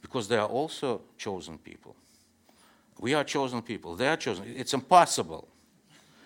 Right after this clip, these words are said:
And he, he felt that maybe Jews are more chosen than we are. They have some evidence, they have some proofs, so that is why he hated them.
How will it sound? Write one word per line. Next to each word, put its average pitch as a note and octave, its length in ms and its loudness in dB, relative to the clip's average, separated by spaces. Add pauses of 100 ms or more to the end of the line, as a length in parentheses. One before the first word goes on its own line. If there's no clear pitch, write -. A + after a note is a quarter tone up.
(180)
And F#2 180 -6
he, A2+ 160 -8
he B2+ 460 -2 (280)
felt C3 340 4
that A2+ 160 -2
maybe A2 540 0 (260)
Jews A2+ 320 -6
are G#2 120 0
more A#2+ 260 0
chosen F2 540 -6
than F2 260 -10 (600)
we A#2 280 -2
are. F#2 440 2 (500)
They G#2 100 0
have A#2+ 240 2
some G#2 280 -2
evidence, A2+ 560 2
they F2+ 140 -8 (200)
have G2+ 160 -6
some G2 180 -6
proofs, C3+ 420 0
so G#2+ 240 -6
that G2 220 -6
is F#2 120 -10
why G2+ 200 0
he G#2 240 -10
hated D3+ 440 -2
them. A2 240 -8